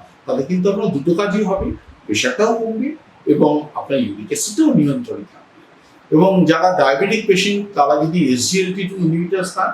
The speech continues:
তাদের অ্যাডেড বেনিফিট হচ্ছে আপনার ইউরিক অ্যাসিডটাও কিন্তু কমবে। তবে আমি হয়তো ইউরিক অ্যাসিড সম্বন্ধে এত কিছু বললাম,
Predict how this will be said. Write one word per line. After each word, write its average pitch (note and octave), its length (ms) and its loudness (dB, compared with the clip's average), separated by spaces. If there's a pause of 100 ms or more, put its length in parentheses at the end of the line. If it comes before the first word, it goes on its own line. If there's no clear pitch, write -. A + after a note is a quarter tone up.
তাদের F3+ 240 2
অ্যাডেড C4+ 380 2
বেনিফিট G#3+ 380 -2
হচ্ছে D3+ 320 -4 (320)
আপনার F3+ 240 -2
ইউরিক - 320 -8
অ্যাসিডটাও - 460 -4
কিন্তু D4 260 -4
কমবে। - 300 -6 (720)
তবে B3+ 360 2
আমি B3 400 0
হয়তো - 320 0
ইউরিক A#3+ 360 2
অ্যাসিড B3+ 260 -2
সম্বন্ধে B3 460 0
এত G#3 280 0
কিছু B3 220 0
বললাম, G#3 340 2